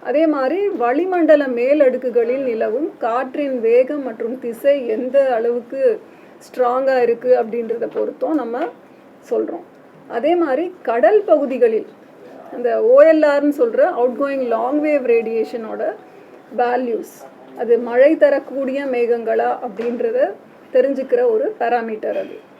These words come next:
So, இதுவையும் சேர்த்து, எல்லா பாராமீட்டர்ஸ் சேர்த்து தான் நம்ம வந்து கண்காணிச்சுட்டே இருக்கும் பொழுது, ஆ, இது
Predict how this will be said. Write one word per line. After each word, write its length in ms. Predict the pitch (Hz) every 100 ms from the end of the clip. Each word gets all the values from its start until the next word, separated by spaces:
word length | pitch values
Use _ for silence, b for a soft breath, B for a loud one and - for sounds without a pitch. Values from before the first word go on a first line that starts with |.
| -
So, 200 | - 277
இதுவையும் 560 | 254 254 285 294 311 330
சேர்த்து, 640 | 330 233 220 - 320 571 - - - -
எல்லா 400 | 240 277 339 403
பாராமீட்டர்ஸ் 560 | 302 294 294 277 269
சேர்த்து 320 | 269 254 254 247
தான் 180 | 330
நம்ம 220 | 359 277 254
வந்து 380 | 233 240 403 - - - - - -
கண்காணிச்சுட்டே 720 | 277 285 302 277 269 311 311
இருக்கும் 400 | 269 - 269 254
பொழுது, 420 | 233 220 330 539 - - - - -
ஆ, 160 | 262 254
இது 260 | 247 247